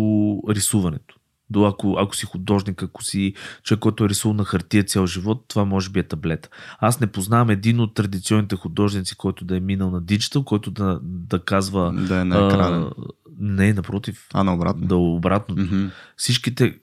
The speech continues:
Speaker 1: говорим за традиционен художник, нали? Не говорим за Миро Петров или някой диджитал артист,
Speaker 2: Мгм.
Speaker 1: който е от-, отрасъл с таблет, такъв настолен. А, говорим за човек, който е рисувал на хартия, винаги се кефят супер много на, а,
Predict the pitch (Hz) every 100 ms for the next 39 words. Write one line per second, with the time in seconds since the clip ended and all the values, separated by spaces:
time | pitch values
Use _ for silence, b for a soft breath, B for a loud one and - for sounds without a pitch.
0 | - 104 101 117 107 101 92 90 - 107
1 | 107 95 87 82 78 - 80 78 80 78
2 | 85 92 98 101 98 98 101 90 92 -
3 | 95 - 92 90 87 82 82 90 85 -
4 | 90 90 95 90 90 90 87 - 98 -
5 | 98 95 101 95 92 - 90 98 95 -
6 | - - 80 - - 95 - 95 87 73
7 | - B B B B - 95 95 92 87
8 | 82 85 - 82 98 107 131 175 175 175
9 | 170 160 147 127 - 147 156 151 117 -
10 | 139 113 - 92 - 151 175 120 139 147
11 | 175 170 160 127 - 127 117 - - 98
12 | 104 107 98 95 90 90 -